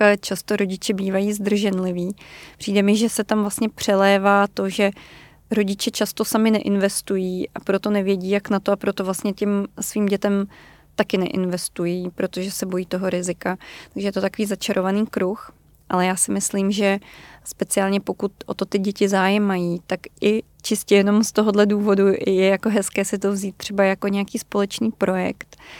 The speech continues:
kdy se o tom doma budeme povídat, což už samozřejmě jde u trošku větších dětí, ne úplně u těch nejmenších. A budeme se třeba společně zjišťovat, jak to funguje,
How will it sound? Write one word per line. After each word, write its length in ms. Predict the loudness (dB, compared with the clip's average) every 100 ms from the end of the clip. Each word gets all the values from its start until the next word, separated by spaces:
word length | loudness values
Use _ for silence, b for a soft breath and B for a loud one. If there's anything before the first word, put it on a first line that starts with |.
| B B
kdy 100 | -8
se 160 | -4 -4
o 80 | -2
tom 120 | -2
doma 240 | 0 0
budeme 300 | 0 2 0
povídat, 540 | 0 0 0 2 0 0 -8 -18 _
což 260 | -8 -6 -6
už 120 | -6
samozřejmě 360 | -4 -2 -2 0
jde 120 | 0 -2
u 80 | -10
trošku 480 | -14 -6 -4 -4 -2
větších 360 | -2 -2 -6
dětí, 280 | -6 -4 -2
ne 140 | -2 -2
úplně 380 | -4 -2 -2
u 60 | -4
těch 220 | -6 -4
nejmenších. 640 | -2 0 -2 -2 -2 -2 -6 B B B -2
A 220 | -2 0
budeme 320 | 0 2 0
se 160 | -2 -4
třeba 220 | -2 -2
společně 500 | -2 -4 -4 -2 -2
zjišťovat, 500 | -4 -4 -2 -2 -2
jak 140 | -4
to 100 | -6
funguje, 760 | -4 -2 -2 0 0 2 0